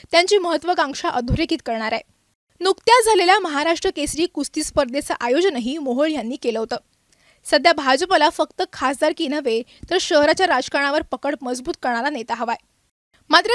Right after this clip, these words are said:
खासदारकी मिळवूनही बापटांसारख्या नेत्याची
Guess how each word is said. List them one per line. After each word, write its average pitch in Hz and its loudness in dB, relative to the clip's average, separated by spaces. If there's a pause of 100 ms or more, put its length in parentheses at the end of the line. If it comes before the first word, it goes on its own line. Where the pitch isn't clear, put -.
(100)
खासदारकी 359 4
मिळवूनही 311 2
बापटांसारख्या 311 0
नेत्याची 285 -2